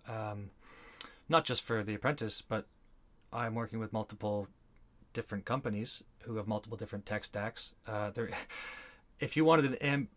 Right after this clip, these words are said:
ambiguous set of knowledge, you couldn't ask for a better one than tech right now, because, uh, everybody is coming up with different solutions to the same problem. There, there, what is the best way to do something? There isn't ever a set answer for that. So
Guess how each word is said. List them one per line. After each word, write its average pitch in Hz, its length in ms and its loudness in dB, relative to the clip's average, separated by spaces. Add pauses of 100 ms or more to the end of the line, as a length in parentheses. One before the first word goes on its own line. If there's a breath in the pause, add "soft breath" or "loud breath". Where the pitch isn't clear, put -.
(320)
ambiguous 127 880 6 (180)
set - 320 6
of 113 100 4
knowledge, 117 380 6
you 107 80 -2
couldn't 120 240 0
ask 113 180 4
for 120 100 2
a 107 40 2
better 113 300 4
one 104 200 2
than 104 160 -2
tech 117 300 0
right 107 160 0
now, 104 260 -4
because, 104 640 -4 (260)
uh, 107 300 -2 (220)
everybody 120 400 2
is 107 80 0
coming 117 280 2
up 104 180 -2
with 107 180 -2
different 113 320 -2
solutions 110 440 -4
to - 60 -10
the 104 80 -6
same 104 220 -2
problem. 101 460 2
There, 110 240 -2 (260)
there, 113 140 -2 (100)
what 139 140 2
is 180 140 10
the 139 100 4
best 117 280 6
way 123 140 8
to 110 80 2
do 110 160 0
something? 113 320 2
There 123 120 6
isn't 143 180 6
ever 123 240 6
a 113 80 2
set 123 200 2
answer 113 260 -2
for 117 140 -2
that. 110 240 0
So 120 220 -2